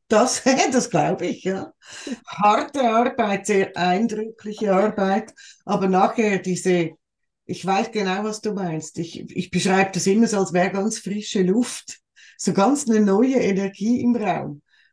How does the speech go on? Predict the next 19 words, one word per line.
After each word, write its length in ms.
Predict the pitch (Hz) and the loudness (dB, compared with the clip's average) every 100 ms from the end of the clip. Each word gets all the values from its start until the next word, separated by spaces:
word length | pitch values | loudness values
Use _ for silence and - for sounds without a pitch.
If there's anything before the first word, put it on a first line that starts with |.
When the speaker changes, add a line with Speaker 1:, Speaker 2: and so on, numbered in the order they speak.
| _ - | _ -10
Speaker 1:
Das 260 | 180 - | -8 -8
ist 320 | 165 - - | -12 -14 -14
Wahnsinn. 480 | 147 - - 180 147 - | -14 -12 -12 -12 -12 -6
Speaker 2:
Wie 100 | 233 | -6
Tag, 400 | 220 214 220 - | 0 2 2 0
also 180 | 208 226 | -2 2
wie 100 | 247 | 4
Nacht 600 | 233 233 240 - - - | 6 4 -2 -16 -18 -8
und 140 | 208 196 | -4 -2
dann 180 | 185 | -4
Tag. 260 | 185 185 165 | -4 -4 -2
Speaker 1:
Ja, 120 | 196 - _ _ _ _ | -2 -4 _ _ _ _
ja. 180 | 190 185 | -4 -4
Speaker 2:
So. 280 | - 196 165 - _ _ _ _ _ - | 0 0 0 -6 _ _ _ _ _ -6
Speaker 1:
Ja, 300 | 170 170 - _ | -4 -4 -8 _
ey, 260 | 127 160 165 143 147 | -4 -2 -2 -4 0
Wahnsinn. 840 | 139 147 214 208 - 202 196 139 - - - | 2 2 0 -4 -4 -2 -2 -4 -10 -14 0
Wow, 560 | 185 214 453 415 226 | 6 8 8 6 6
hey, 400 | 196 262 370 151 | 6 4 4 2